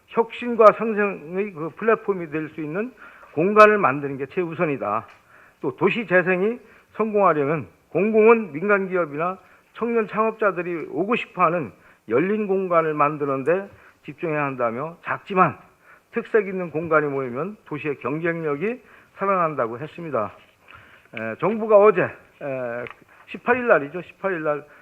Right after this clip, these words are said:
에, 내년도 도시 재생 뉴딜 사업 선정 계획을 최종 확정을 했습니다. 그래서, 에, 또 내년에 상반기에, 에,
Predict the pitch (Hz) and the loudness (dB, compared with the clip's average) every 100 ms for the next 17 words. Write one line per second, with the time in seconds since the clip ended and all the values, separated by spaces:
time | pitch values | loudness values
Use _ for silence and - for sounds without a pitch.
0 | - - 110 107 104 104 147 202 202 160 | -20 -12 -8 -8 -6 2 4 4 4 2
1 | 107 - 170 202 175 151 170 196 175 208 | 0 -2 -4 -2 -2 2 2 2 -2 -4
2 | 214 190 185 - - 226 233 214 190 180 | -4 0 0 0 -4 0 2 2 2 2
3 | 170 196 208 185 147 202 - 180 135 165 | 0 -4 -4 -6 -4 -6 -4 -6 -6 -8
4 | 233 190 139 151 135 170 170 - - - | -10 -4 -4 -2 -4 -6 -8 -20 -20 -20
5 | _ 123 110 98 165 127 170 185 160 185 | _ -10 -10 -6 -4 0 2 2 2 -2
6 | 175 - - - 214 233 214 196 170 190 | -4 -18 -20 -2 0 4 4 4 -2 -2
7 | 233 - _ _ - 104 104 98 95 | -4 -10 _ _ -16 -12 -8 -8 -10